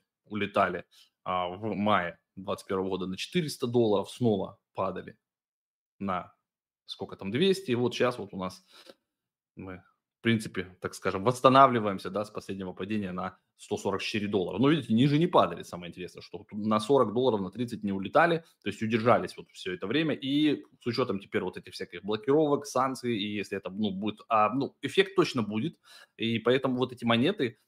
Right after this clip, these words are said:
Monero, Zcash, давайте теперь Zcash посмотрим, и, а, Dash вполне себе, возможно, могут, а, в этом квартале подрастать. Так, Zcash. Есть, вот у нас Zcash.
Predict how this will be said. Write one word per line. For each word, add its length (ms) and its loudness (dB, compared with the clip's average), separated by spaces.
Monero, 480 2
Zcash, 680 0
давайте 360 -8
теперь 220 -12
Zcash 400 -10
посмотрим, 520 -12
и, 280 2
а, 300 2
Dash 320 2
вполне 320 6
себе, 220 -2
возможно, 540 2
могут, 500 0
а, 160 -2
в 160 -6
этом 400 0
квартале 560 0
подрастать. 580 -4
Так, 220 -18
Zcash. 320 -8
Есть, 300 -20
вот 180 -20
у 60 -20
нас 300 -20
Zcash. 300 -8